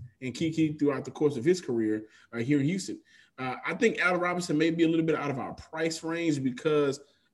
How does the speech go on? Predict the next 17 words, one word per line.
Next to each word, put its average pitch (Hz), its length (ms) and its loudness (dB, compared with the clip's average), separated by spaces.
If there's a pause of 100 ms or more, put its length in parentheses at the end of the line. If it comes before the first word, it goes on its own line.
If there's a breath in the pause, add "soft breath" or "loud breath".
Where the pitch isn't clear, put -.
(120)
ultimately, 170 680 2
overall, 147 760 6
we 165 140 -2
cannot 151 640 0
endure 147 440 6
another 127 280 -2
season 135 420 -2
where 123 140 -2
we 127 160 -4
have 123 320 -8 (440)
the 123 380 0 (240)
thirty-first 143 560 2
worst 123 340 -4
defense 120 480 -4
in 113 160 -10
the 92 100 -12
league. 110 340 -8